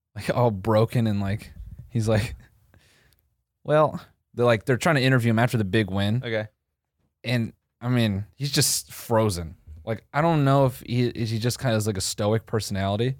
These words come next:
Speaker 1: <clears throat> And he was a little bit nervous, but he's just like, like, "Oh my God, you're the first non-Korean to win." They didn't wanna say white guy.
Speaker 2: Yeah, yeah, yeah.
Speaker 1: <laughs> "First non-Korean
Speaker 2: Yeah, yeah,
Speaker 1: to
Speaker 2: yeah.
Speaker 1: win. How does that feel?" And he's like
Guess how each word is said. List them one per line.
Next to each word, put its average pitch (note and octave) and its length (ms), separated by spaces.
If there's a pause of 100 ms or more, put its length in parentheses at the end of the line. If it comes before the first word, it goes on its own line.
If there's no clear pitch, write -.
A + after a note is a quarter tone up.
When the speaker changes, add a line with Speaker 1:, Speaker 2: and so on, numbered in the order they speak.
Speaker 1:
<clears throat> G#3 300 (500)
And F#3 160
he D#3+ 80
was D3 100
a B2+ 60
little A#2 120
bit G#2 100
nervous, G#2 340
but A#2 60
he's A#2 100
just A2+ 120
like, G#2+ 220 (680)
like, D3+ 180 (300)
"Oh D#4 100
my F#4+ 140
God, D#4+ 240
you're C#4+ 100
the C#4+ 60
first E4 320 (180)
non-Korean B3+ 1080
to A#3+ 140
win." A3+ 460
They C#3 140
didn't C#3 160
wanna A#2 120
say A2+ 140
white G#2 240
guy. B2 160 (160)
Speaker 2:
Yeah, C3 200
yeah, A#2 440
yeah. B2+ 140
Speaker 1:
<laughs> C3+ 180
"First G3 220
non-Korean G3+ 680
Speaker 2:
Yeah, A3+ 100
yeah, A3 200
Speaker 1:
to - 80
Speaker 2:
yeah. G#3 100
Speaker 1:
win. E3+ 380 (320)
How B3+ 140
does C4 100
that G#3+ 180
feel?" G3+ 460 (400)
And - 80
he's B2 120
like A2+ 220